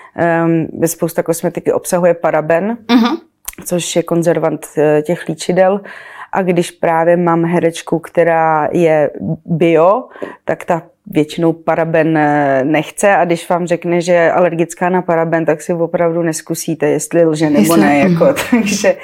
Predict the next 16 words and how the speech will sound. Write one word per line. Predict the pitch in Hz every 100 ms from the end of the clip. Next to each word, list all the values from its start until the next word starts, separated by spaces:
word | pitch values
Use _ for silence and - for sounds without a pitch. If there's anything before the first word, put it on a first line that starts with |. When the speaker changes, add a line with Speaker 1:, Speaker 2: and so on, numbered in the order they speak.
| - - - -
Speaker 1:
pak | 220 - 214 208 220
máte | 185 180 190
honičku, | 190 170 175 - - 190
jako | 180 180 196 190 190 185
sehnat, | 175 170 180 185 175 175
eh, | 165
bezparabenovou | 165 170 - 180 175 175 175 175 170 156
kosmetiku, | - 180 - 170 175 170 185 175 175 - - - - - - - - _ _ _ -
která | 247 254 277
se | 269 294
samozřejmě | 240 226 220 240 240
musí | 220 - 240
několikrát | 202 190 196 190 185 185
za | 175
den | 175 180
opravovat, | - - 170 170 175 180